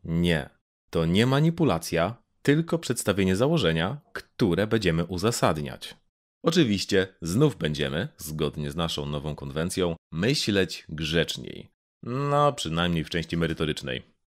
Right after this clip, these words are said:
W części niemerytorycznej się razem pośmiejemy. Więc przejdźmy do mięska,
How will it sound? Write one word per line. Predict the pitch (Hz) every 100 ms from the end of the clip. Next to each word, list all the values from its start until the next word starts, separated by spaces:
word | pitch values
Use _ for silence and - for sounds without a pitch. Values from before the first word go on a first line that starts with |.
| _
W | -
części | 80 76 76
niemerytorycznej | 90 143 85 - 73 - 80
się | 82 185
razem | 117 87
pośmiejemy. | 71 64 65 58 - _ _ _ _
Więc | 107 131 -
przejdźmy | - - 233 226 165
do | 127 117
mięska, | 98 82 71 - 52 50